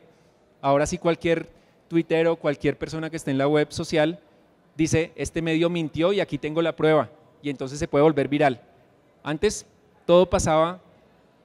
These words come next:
antes las audiencias no eran como, como somos ahora de, eh, prosumidores, eh, críticos, entonces pasaba de agache todo lo que los medios podían y los periodistas podían hacer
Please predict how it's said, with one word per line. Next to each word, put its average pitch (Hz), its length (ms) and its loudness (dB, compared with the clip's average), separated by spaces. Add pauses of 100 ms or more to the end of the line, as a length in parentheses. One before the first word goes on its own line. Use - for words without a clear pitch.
(220)
antes 147 220 -6
las 175 140 -2
audiencias 143 380 -4
no 160 120 -4
eran 156 140 -2
como, 147 260 0 (100)
como 123 200 -4
somos 127 260 -2
ahora 131 340 4
de, 135 380 0 (100)
eh, 117 160 -16
prosumidores, 135 880 0 (300)
eh, 123 500 -4
críticos, 139 500 -2
entonces 120 420 -8 (460)
pasaba 143 360 4
de 151 100 6
agache 143 520 2 (140)
todo 151 180 0
lo 156 100 -2
que 160 100 -8
los 135 140 -4
medios 120 220 -4
podían 123 360 -2
y 135 40 -6
los 127 120 0
periodistas 120 380 -2
podían 123 300 0
hacer 131 320 -4